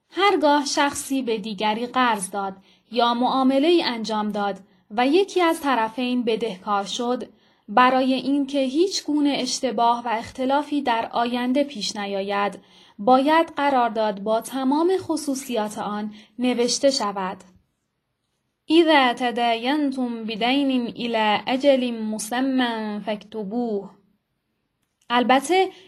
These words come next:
این یک حکم مستحب و ارشادی است، به این معنا که با نوشتن این قرارداد بسیاری از اختلاف‌های مالی برطرف خواهد شد. دو،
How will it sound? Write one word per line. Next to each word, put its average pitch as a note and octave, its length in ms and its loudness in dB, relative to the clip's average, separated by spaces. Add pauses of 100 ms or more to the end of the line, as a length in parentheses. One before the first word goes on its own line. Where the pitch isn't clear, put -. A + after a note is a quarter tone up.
این F4 200 2
یک D#4 380 2
حکم C4 460 0
مستحب A3+ 800 -4
و A#3+ 220 2
ارشادی B3 580 0
است، G3 300 -4 (440)
به A3 120 0
این D#4 240 4
معنا A3+ 360 0
که G#3 320 -6 (280)
با A3+ 200 4
نوشتن C4+ 560 2
این E4+ 400 2
قرارداد A3+ 640 2 (320)
بسیاری D#4+ 560 0
از D#4 220 2
اختلاف‌های B3+ 840 0
مالی G#3 640 -2 (140)
برطرف A#3+ 720 0
خواهد F#3+ 380 -10
شد. - 300 -12 (1900)
دو، C4 340 4